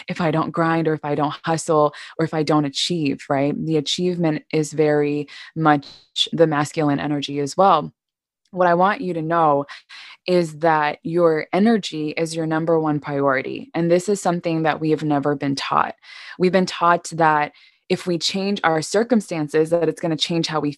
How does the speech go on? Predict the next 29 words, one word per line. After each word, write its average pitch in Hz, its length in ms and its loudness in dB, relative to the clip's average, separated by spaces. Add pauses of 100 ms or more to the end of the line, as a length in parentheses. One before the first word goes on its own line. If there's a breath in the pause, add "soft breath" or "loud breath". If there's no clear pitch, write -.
feel 156 160 -2
on 139 80 0
the - 120 -6
inside, - 440 -4
right? 156 260 0
So - 80 -6
if 170 80 -2
I 165 80 6
wanna 180 220 6
be 214 80 -4
happy, 175 600 -6
then 156 440 2
I 160 100 -4
need 160 160 -4
to 175 60 -10
go 160 180 2
make 147 180 -2
more 185 140 -4
money. 156 300 0
I 151 40 2
need 151 120 2
to 156 80 -2
sign 156 240 -4
up 147 80 -6
more 185 120 -4
clients. 151 420 -4
I 156 40 -6
need 151 200 -2
to, 151 360 6